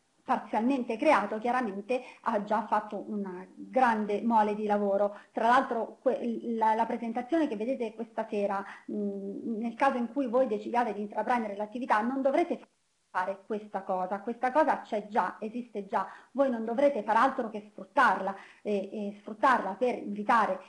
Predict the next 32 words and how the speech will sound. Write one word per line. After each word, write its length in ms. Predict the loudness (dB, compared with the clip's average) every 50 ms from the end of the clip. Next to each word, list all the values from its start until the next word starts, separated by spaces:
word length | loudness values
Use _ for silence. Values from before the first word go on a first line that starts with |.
| -16 _
le, 400 | -6 -4 -2 -2 -2 -2 -2 -2
le 100 | -2 0
vostre 380 | 2 2 2 2 0 -4 -8 -8
conoscenze 800 | -2 2 2 2 2 0 -2 -4 -4 -4 -2 0 0 0 0 -2 -6 -18 -20 _ _
a, 580 | 2 2 2 2 2 -2 -6 -4 -4 -2 -2 -2
ad 100 | 0 2
assistere, 540 | 0 0 0 -2 -12 -16 -14 _ -6 -6 -4
a 20 |
partecipare 720 | -4 -6 -8 -8 -8 -10 -8 -6 -6 -6 -6 -6 -8 -10 -6
alla 200 | -4 -2 -2 -2
presentazione 680 | -2 -4 -2 0 0 0 0 -2 -4 -4 -6 -8 -8 -6
come 200 | -8 -8 -8 -6
state 240 | -6 -6 -6 -6
facendo 360 | -8 -8 -8 -10 -8 -8 -8 -6
voi 240 | -6 -6 -4 -4
ora. 280 | -2 -2 -2 -2 -4 -8 -10 _ _ _ _ _ _ _ _ _ _ _ -8 -4
Quindi 420 | -2 0 0 0 0 -2 -4 -6 -10 -16 -18 -10 _
c'è 240 | 0 0 0 0 0
tutto 300 | -2 -2 0 2 2 2
un 100 | 4 4
lavoro 600 | 4 4 6 8 8 8 8 6 2 -2 -8 -14 -12 -10 -6
di 160 | -6 -6 -8
squadra 560 | -6 -2 4 6 6 6 6 4 2 0 0 2
dietro, 600 | 4 4 6 6 4 4 2 0 0 -2 -6 -14 -10 -6
eh, 280 | -2 0 0 0 0 -2
che 120 | -4 -4
vi 160 | -4 -4 -4 -2
semplifica 600 | -2 -2 0 0 2 2 2 2 2 0 0 -2
ancora 340 | -2 0 2 4 4 4
di 140 | 2 -2 -6
più, 320 | -8 -4 0 2 2 2 2 -2 -10 -18 -10 -4
ehm, 800 | 0 2 2 4 4 2 2 0 -2 -4 -6 -8 -8 -8 -10 -10